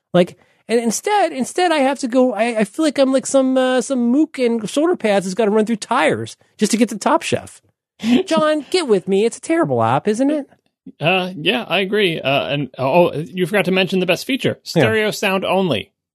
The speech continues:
Speaker 1: You
Speaker 2: And
Speaker 1: can't
Speaker 2: maybe
Speaker 1: do
Speaker 2: this doesn't
Speaker 1: surround.
Speaker 2: matter for you 'cause you just got the two speakers. Stereo sound only. It's like, what am I even paying for? Stereo sound? Are you kidding me?
Speaker 1: Uh.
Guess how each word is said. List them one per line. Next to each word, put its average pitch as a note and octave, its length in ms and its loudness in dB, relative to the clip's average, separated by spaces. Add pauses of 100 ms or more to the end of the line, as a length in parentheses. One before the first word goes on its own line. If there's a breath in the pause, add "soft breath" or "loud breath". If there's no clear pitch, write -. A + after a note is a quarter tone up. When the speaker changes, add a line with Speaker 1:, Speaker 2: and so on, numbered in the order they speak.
(520)
Speaker 1:
You E3+ 80 2
Speaker 2:
And D#3+ 80 2
Speaker 1:
can't - 20 4
Speaker 2:
maybe E3 120 4
Speaker 1:
do D#3 40 4
Speaker 2:
this F3 60 2
doesn't E3 140 0
Speaker 1:
surround. A#2+ 180 2
Speaker 2:
matter F#3+ 160 0
for G3+ 100 -8
you G3 160 0
'cause F3 100 0
you D3 120 -4
just D3 120 -6
got D#3+ 140 2
the E3 60 -18
two E3 160 0
speakers. G3 400 -2 (100)
Stereo A#3 520 -2
sound G#3+ 340 -4
only. G#3 180 0
It's E3 80 -4
like, D#3 80 -6
what G3+ 300 0
am G#3+ 100 -2
I G#3+ 120 0
even G#3 260 -2
paying G#3 280 0
for? A#2+ 200 -4
Stereo G3 480 0
sound? G3 340 -2
Are D#3 100 -4
you D#3 160 0
kidding G3+ 440 0
me? D4 280 -4
Speaker 1:
Uh. B2 760 0